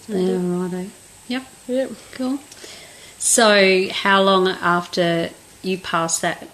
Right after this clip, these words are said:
Speaker 2: or what, then what happened?
Speaker 1: So, um, that was October, and then obviously flew out to South Africa.
Speaker 2: Oh, so you did go?
Speaker 1: I did go
Speaker 2: Yeah.
Speaker 1: two days later,
Speaker 2: <laughs>
Speaker 1: and it was, trust me, it was a, um, very relaxed holiday after I knew that I'd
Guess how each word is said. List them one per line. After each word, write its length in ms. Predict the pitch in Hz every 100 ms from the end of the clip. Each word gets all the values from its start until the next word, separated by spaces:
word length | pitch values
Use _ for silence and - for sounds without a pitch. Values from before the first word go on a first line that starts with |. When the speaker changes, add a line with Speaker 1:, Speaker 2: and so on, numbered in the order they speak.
| -
Speaker 2:
or 160 | 175
what, 200 | 160 180 185
then 140 | 180
what 120 | 180
happened? 280 | 156 - 165 - -
Speaker 1:
So, 400 | - 262 247 247
um, 240 | 240 226
that 180 | 226 294
was 140 | 320 240
October, 680 | 220 - 226 226 208 254 427 -
and 100 | 220
then 160 | 214 214
obviously 380 | 220 226 240 254
flew 200 | 247 220
out 140 | 214
to 80 | -
South 260 | - 214 -
Africa. 400 | 240 285 277 320
Speaker 2:
Oh, 40 |
so 140 | 180 185
you 80 | 165
did 220 | 165 160
go? 120 | -
Speaker 1:
I 260 | - 196 226
did 240 | 233 233
go 120 | 220 254
Speaker 2:
Yeah. 180 | 190
Speaker 1:
two 160 | 180 285
days 280 | 262 247 220
later, 380 | 226 233 262 370 -
Speaker 2:
<laughs> 100 | -
Speaker 1:
and 500 | 214 240 247 226 - -
it 60 |
was, 220 | 240 220 220 -
trust 260 | - 233
me, 120 | 240
it 20 | 226
was 80 | 208
a, 240 | 202 -
um, 220 | 196 196
very 240 | 208 214 208
relaxed 520 | 202 202 202 - -
holiday 420 | - 226 214 208
after 340 | 208 220 233
I 120 | 208 208
knew 200 | 214 220
that 160 | 208
I'd 220 | 196 202